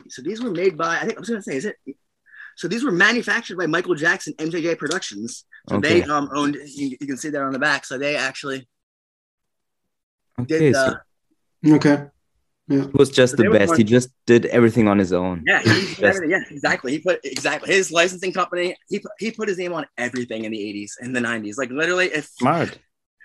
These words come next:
Speaker 1: But you know, though, Michael, though, always looked at, and he approved,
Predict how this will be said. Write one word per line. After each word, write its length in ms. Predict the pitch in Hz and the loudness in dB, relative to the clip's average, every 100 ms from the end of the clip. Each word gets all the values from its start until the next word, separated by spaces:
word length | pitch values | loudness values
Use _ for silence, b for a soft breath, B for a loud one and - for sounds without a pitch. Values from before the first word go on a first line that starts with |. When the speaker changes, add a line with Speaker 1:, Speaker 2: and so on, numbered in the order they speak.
| b | b
Speaker 1:
But 180 | 196 - | 0 0
you 80 | 202 | 2
know, 180 | 240 185 | 2 4
though, 120 | 226 | 2
Michael, 340 | 175 190 - | 4 2 2
though, 140 | 254 233 | 0 0
always 380 | 156 190 220 156 | 2 0 0 -4
looked 280 | 139 - - | -2 -2 0
at, 180 | 170 170 | 0 0
and 80 | 175 | 0
he 120 | 247 | 0
approved, 440 | - - 202 165 | 0 0 0 -2